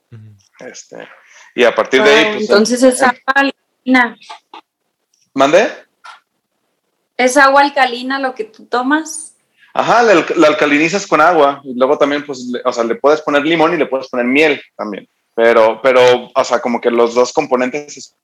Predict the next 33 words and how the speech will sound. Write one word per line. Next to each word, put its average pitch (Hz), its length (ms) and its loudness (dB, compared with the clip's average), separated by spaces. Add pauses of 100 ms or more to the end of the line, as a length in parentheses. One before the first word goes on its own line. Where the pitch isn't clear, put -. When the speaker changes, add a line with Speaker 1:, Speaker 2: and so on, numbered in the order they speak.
(120)
Speaker 2:
esenciales, 131 680 -4
que 101 80 -18
son 120 100 -12
los 131 140 -6
aniones 139 300 -2
y 143 40 -6
los 113 140 -6
cationes, 139 520 -6 (100)
están 120 340 -4
dentro 117 340 -2
de 107 100 -2
la 104 100 -6
sal - 180 -10
y 113 40 -6
bicarbonato. 98 440 -10 (680)
Entonces, 113 260 -4 (160)
Speaker 1:
Pero, 131 140 0
Speaker 2:
he 131 80 4
Speaker 1:
a-, 135 40 2
a-, 139 40 0
Speaker 2:
sido 131 320 2 (880)
Speaker 1:
a-, 135 100 -2 (120)
hasta 147 240 -2
la 139 180 0
cheve 185 280 2
le 156 80 4
echas 156 240 -4
sal, 160 240 0
güey. 147 200 -2
Speaker 3:
Guau, 196 160 2 (400)
interesante. 214 600 0
Speaker 2:
Hasta 202 60 2
la, 131 160 2